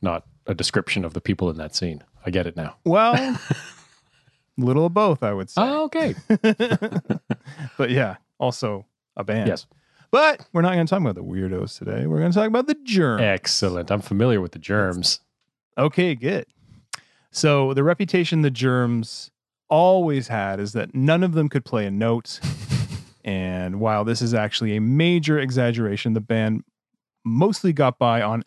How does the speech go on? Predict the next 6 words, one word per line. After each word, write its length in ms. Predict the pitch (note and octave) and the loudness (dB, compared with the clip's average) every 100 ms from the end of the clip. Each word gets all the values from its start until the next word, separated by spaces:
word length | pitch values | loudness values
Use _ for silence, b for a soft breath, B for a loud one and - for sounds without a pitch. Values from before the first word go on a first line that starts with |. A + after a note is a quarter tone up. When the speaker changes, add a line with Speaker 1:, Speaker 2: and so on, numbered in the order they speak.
| _ | _
Speaker 2:
attitude 600 | C3+ C#3 C#3 - C#3+ C#3 _ _ | 0 0 -2 2 2 0 _ _
and 140 | A2 G2+ | -6 -6
spirit, 840 | - - - - A#2 C#3+ G3+ - _ _ _ _ - | -6 -6 -6 -2 0 0 -2 -10 _ _ _ _ -4
I 40 | |
would 140 | C#3+ D#3+ | -2 -2
say. 280 | - F#3 | -2 -4